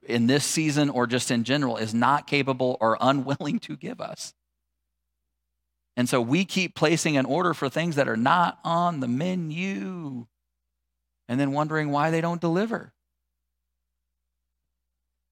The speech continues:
Sometimes the weight that we put on each other, sometimes the weight that we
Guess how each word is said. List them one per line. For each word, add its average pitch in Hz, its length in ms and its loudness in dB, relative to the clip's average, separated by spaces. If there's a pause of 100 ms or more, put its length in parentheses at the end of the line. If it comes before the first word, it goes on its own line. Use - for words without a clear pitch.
(340)
Sometimes 190 420 -2
the 143 100 2
weight 120 520 0
that - 140 -8
we 139 140 -4
put - 340 -4
on 135 180 -2
each 139 200 -2
other, 147 320 0
sometimes 202 420 -4
the 143 120 -8
weight 110 420 -2
that 117 140 -6
we 135 240 -2